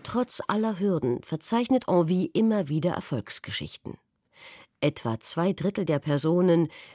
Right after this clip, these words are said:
die die Wiedereingliederung durchlaufen, finden nach Ablauf der zwei Jahre entweder eine andere Arbeit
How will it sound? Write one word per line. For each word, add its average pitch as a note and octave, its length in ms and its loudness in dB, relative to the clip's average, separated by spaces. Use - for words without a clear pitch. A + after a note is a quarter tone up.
die G#3 80 2
die F#3 140 0
Wiedereingliederung G3 920 2
durchlaufen, D#3 760 0
finden A#3 360 0
nach A3+ 180 0
Ablauf C#3 420 -2
der C#3+ 160 -2
zwei - 240 -2
Jahre D3 400 0
entweder D#3+ 560 -2
eine C#3 240 0
andere D#3 400 2
Arbeit F#3 540 -2